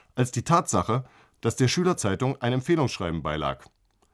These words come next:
In dem schrieb Thomas Krüger, der Präsident der Bundeszentrale, "Islamistische und evangelikale Gruppen würden wichtige Freiheitsrechte in Frage stellen und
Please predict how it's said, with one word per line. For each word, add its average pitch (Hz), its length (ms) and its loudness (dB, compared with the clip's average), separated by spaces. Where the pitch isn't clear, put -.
In 107 140 4
dem 165 240 8
schrieb 120 360 2
Thomas 127 300 4
Krüger, 135 480 4
der 107 160 2
Präsident 113 460 2
der 127 80 4
Bundeszentrale, 92 920 2
"Islamistische 170 960 4
und 147 160 2
evangelikale 135 800 4
Gruppen 95 420 0
würden 120 340 4
wichtige 170 520 2
Freiheitsrechte 131 760 2
in 117 140 0
Frage 113 360 4
stellen 101 420 0
und 110 300 4